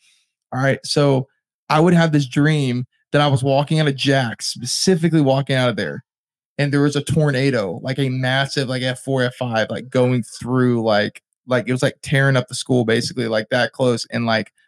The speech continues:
the sirens were going off, and, like, that's,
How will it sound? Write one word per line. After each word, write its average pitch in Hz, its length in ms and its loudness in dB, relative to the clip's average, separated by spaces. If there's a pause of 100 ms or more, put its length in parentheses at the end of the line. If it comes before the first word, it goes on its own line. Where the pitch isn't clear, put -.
(120)
the 131 60 -4
sirens 135 460 2
were 127 80 2
going 113 300 4
off, 110 380 2
and, 135 140 2
like, 123 180 2
that's, 127 400 0